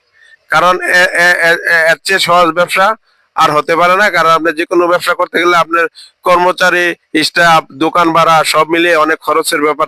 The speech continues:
থাকে, কিন্তু গাড়ির ব্যবসা হলে আপনার একজন ভালো ড্রাইভার থাকলেই কি এটা ব্যবসা করাটা সম্ভব।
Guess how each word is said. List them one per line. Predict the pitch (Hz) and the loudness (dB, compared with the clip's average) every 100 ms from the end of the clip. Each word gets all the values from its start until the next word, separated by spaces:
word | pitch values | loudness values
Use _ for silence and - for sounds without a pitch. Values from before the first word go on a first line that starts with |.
| - | -4
থাকে, | 127 117 107 _ - - | -8 -8 -16 _ -20 -14
কিন্তু | - 143 | -4 0
গাড়ির | 156 175 180 | 2 2 2
ব্যবসা | 185 190 | 0 2
হলে | 190 196 | 2 2
আপনার | 180 170 175 | 2 2 0
একজন | 165 170 156 | 0 -4 0
ভালো | 143 170 | 2 2
ড্রাইভার | 185 185 185 202 | 2 2 2 0
থাকলেই | - 196 - 113 - _ _ _ - | -2 -4 -4 -6 -10 _ _ _ -8
কি | 165 | -4
এটা | 165 156 156 170 165 | -2 -2 0 2 2
ব্যবসা | 143 156 151 151 | 2 -2 -2 0
করাটা | 156 151 156 | 0 0 -2
সম্ভব। | - 151 135 | -2 -2 -4